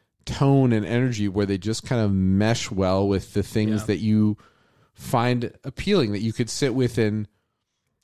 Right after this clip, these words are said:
Speaker 1: I mean, in a way, to me, maybe, maybe movies like this are like my M C U movies, right? I want an,
Speaker 2: <laughs>
Speaker 1: I want an Alexander Payne extended universe
Speaker 2: Me
Speaker 1: because,
Speaker 2: too.
Speaker 1: because I could watch another movie about that Giamatti character, right? I mean, I,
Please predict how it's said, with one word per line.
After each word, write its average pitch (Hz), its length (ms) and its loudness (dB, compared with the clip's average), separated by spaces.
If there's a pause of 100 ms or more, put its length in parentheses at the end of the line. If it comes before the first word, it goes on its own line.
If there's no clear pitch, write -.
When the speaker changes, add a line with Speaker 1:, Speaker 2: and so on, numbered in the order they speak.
(360)
Speaker 1:
I 139 40 -4
mean, 151 140 2
in - 20 0
a 156 60 0
way, 165 180 0
to 165 180 -8
me, 175 200 -6
maybe, 139 300 -4
maybe 135 360 -8
movies 127 340 -12
like 113 160 -10
this 139 220 -6
are 123 60 -2
like 98 260 -2
my 98 580 -4
M 98 220 -6
C 98 200 -8
U 107 240 -2
movies, 71 540 -12
right? 90 160 -2
I 101 80 0
want 110 220 0
an, 107 100 -4
Speaker 2:
<laughs> - 40 -6
Speaker 1:
I 127 120 -2
want 123 300 0
an 117 100 -2
Alexander 110 560 -2
Payne 113 320 -6
extended 107 460 -8
universe 143 360 -4
Speaker 2:
Me 131 80 -6
Speaker 1:
because, 127 220 -2
Speaker 2:
too. 143 180 -2 (440)
Speaker 1:
because 147 200 0
I 165 80 0
could 226 120 2
watch 165 240 2
another 104 260 0
movie 92 260 0
about 87 240 -2
that 82 180 -6
Giamatti 85 480 -4
character, 95 420 -6
right? 117 220 -2
I 123 40 -2
mean, 123 200 -4
I, 107 180 -8